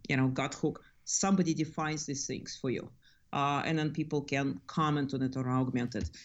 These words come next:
We're gonna give people ability to crowdsource, essentially, uh, you know, at a much bigger scale, you know, the creation of, uh, creation of trail data, if you will. Um,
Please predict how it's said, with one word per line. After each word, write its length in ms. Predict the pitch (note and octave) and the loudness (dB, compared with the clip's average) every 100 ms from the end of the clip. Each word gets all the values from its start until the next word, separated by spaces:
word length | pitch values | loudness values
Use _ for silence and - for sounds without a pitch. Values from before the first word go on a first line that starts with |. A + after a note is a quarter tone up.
| - - | -20 -6
We're 400 | - E3+ E3+ F3+ | 2 4 6 4
gonna 240 | E3+ E3 D#3 | 4 2 2
give 220 | D3+ D3 | 2 0
people 300 | D#3+ D3+ C#3+ | -4 -2 0
ability 460 | C3 C3+ C#3+ - | 0 0 0 -4
to 80 | - | -6
crowdsource, 920 | C#3 - C3+ C3+ - D3 B2 A#2+ - | -6 -2 0 0 -2 -2 -2 -2 -4
essentially, 840 | C3+ C3+ B2+ - B2+ B2+ B2 B2 A#2 - | -4 -4 -4 0 0 0 -2 -4 -6 -6
uh, 300 | C3+ C3 C3 | -4 -2 -2
you 120 | D3 | -2
know, 80 | C3+ | -2
at 100 | C3+ | 0
a 40 | C3+ | 0
much 300 | C#3 C3+ - | 0 -2 -4
bigger 220 | C3+ B2 | -4 -2
scale, 540 | - - A#2 F2+ B2 - - - - | -2 0 2 2 0 -4 -14 -8 0
you 140 | B2+ | 4
know, 100 | C#3 | 6
the 80 | C3+ | 4
creation 640 | - D3 C3+ C3+ C3 B2+ | 2 4 4 4 2 0
of, 200 | B2 A#2+ - G#2 | 0 0 -4 -2
uh, 280 | B2+ - - | -2 -2 -2
creation 420 | - D3 C#3+ C3+ | 2 4 4 2
of 180 | C3 C3 | 0 -2
trail 320 | - C3+ B2 | -2 0 0
data, 340 | B2 A2+ - - _ _ | 0 0 -2 -12 _ _
if 140 | - C#3+ | -2 2
you 80 | |
will. 280 | A#2+ A2 C3 - - - - | 2 2 -2 -10 -20 -20 -6
Um, 680 | - D3+ D3+ D3+ D3+ D3+ | -2 0 2 2 2 0